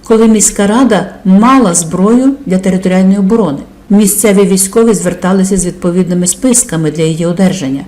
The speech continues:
та їм відмовили. Більше того, волонтерка стверджує, що весь військкомат і ця зброя були вивезені з Бучі на третій день зіткнення з рашистами. Не зупинявся мер Бучі обкрадати своїх громадян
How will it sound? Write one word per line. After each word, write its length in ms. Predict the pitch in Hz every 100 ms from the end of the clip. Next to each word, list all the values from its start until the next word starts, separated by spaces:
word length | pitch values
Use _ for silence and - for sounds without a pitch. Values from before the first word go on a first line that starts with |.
| -
та 100 | 285
їм 300 | 220 190 160
відмовили. 560 | 175 185 196 147 135 135 - - -
Більше 460 | 190 294 - 330
того, 340 | 214 147 143 - -
волонтерка 540 | 196 214 202 269 302
стверджує, 500 | 277 247 233 233 240
що 260 | 233 - 240
весь 380 | 220 180 175 170
військкомат 680 | 170 - - 165 175 269 277 -
і 80 | 175
ця 280 | - 170
зброя 540 | 156 156 165 226 220 151 -
були 360 | 175 233 233 208
вивезені 640 | 190 269 277 208 214 185
з 80 | 170
Бучі 520 | 165 254 - - 156 - -
на 180 | 190 196
третій 540 | 190 208 190 190 175
день 400 | 156 165 196 240 214
зіткнення 800 | 170 190 185 - 175 175 165 165
з 60 |
рашистами. 600 | 165 185 - 165 - 131 139 160 - - - -
Не 180 | 208 269
зупинявся 680 | 269 - 269 262 285 - 294
мер 200 | 277 277
Бучі 360 | 226 247 -
обкрадати 580 | 254 254 240 214 208 208
своїх 320 | 202 190 190
громадян 580 | 185 185 185 170 160 156